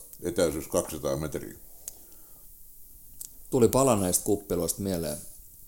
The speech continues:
Speaker 2: Tästä on varmaan se viisitoista vuotta aikaa, kun Kuusankosken keskustassa paloi eräs aika suuri ostoskeskus, mikä on nykyisellä rakennettu uusiksi, niin eikö se ollut Dragons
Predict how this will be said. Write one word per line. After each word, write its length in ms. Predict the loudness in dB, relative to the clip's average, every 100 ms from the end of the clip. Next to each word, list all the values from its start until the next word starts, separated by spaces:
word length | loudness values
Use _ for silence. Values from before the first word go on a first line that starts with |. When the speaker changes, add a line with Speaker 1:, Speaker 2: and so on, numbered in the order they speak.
| -20 -6
Speaker 2:
Tästä 240 | 0 0
on 60 | 4
varmaan 260 | 4 4 2
se 100 | 4
viisitoista 460 | 4 2 -2 -4
vuotta 280 | -6 -6 -2
aikaa, 320 | -2 -2 -4
kun 140 | -6 -2
Kuusankosken 640 | 0 0 -2 -6 -6 -6
keskustassa 600 | -2 -4 -4 -10 -4 -4
paloi 400 | -2 -2 0 -2 -2
eräs 320 | -4 -4 -4
aika 220 | -4 -2
suuri 340 | 0 2 0 0
ostoskeskus, 800 | -2 -2 -6 -4 -4 -4 -6 -6
mikä 220 | -6 -8
on 100 | -8 -10 -10 -6 -8 -8 -14 -16 -16 -18 -16 -4
nykyisellä 440 | -2 0 2 2
rakennettu 480 | 2 2 0 0 2
uusiksi, 480 | 6 6 4 -2 -2
niin 140 | 0
eikö 260 | 2 2 2
se 220 | 2 2
ollut 600 | 2 4 6 4 4 -4 -14 -18 -20 -20 -20 -18 -20 -12 -4 2
Dragons 580 | 2 2 -2 2 2